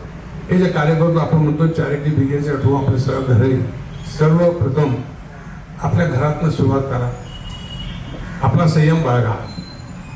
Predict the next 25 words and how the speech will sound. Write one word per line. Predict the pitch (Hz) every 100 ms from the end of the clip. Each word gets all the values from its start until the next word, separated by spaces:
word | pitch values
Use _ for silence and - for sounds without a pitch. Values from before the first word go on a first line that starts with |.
| - - - - - 127
आणि | 131
आपण | 135 160
म्हणतो | 151 143 156
ना | 151 139
जसं | 135 139
निवडणुकीत | 139 139 147 143 147
सांगतो | 143 139 139
की | 135
तू | 139
चार | - 135
लोकांना | 127 127 127 127
सांगू, | 127 123 113 117 - - - - - -
चार | 127
मतं | 120 120 120
आण. | 110 98 - - - - - - - - - - - -
तर | 120
आज | 139 -
कळकळीची | 143 143 160 160 151
विनंती | 135 139 - -
सगळ्यांनाही | 110 117 127 127 120 104 98 107 - - -
की | 123
आपल्या | 120 147
घरात | 120 147
सांगत | 147 135 131
असताना | 117 - 131